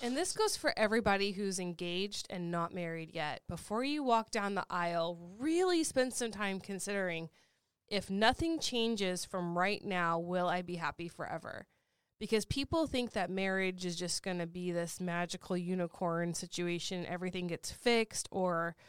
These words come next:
like, I'll be able, like, are you really gonna be able to live with this between, for, like, thirty, forty, fifty years? Like,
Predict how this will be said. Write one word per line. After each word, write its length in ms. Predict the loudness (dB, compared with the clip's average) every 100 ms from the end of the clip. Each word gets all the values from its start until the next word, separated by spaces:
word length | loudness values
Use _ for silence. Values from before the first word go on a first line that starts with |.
| -20 -20 _ _
like, 180 | -2 -2 _
I'll 200 | 4 6
be 200 | 6 4
able, 200 | 4 2 0
like, 180 | 2
are 100 | 4
you 180 | 6 6
really 340 | 6 4 4 4
gonna 180 | 2
be 160 | 4 4 4
able 280 | 2 2 2
to 100 | 2
live 180 | 2 2
with 120 | 0
this 160 | -2
between, 420 | -2 -2 0 0 0
for, 160 | 0
like, 140 | -2 0
thirty, 320 | 0 0 0
forty, 320 | 0 0 0
fifty 280 | -4 -4 -4
years? 560 | 0 0 0 -2 -4 -6 _ _ _ _ _ _ _ _ _ 4
Like, 240 | 4 4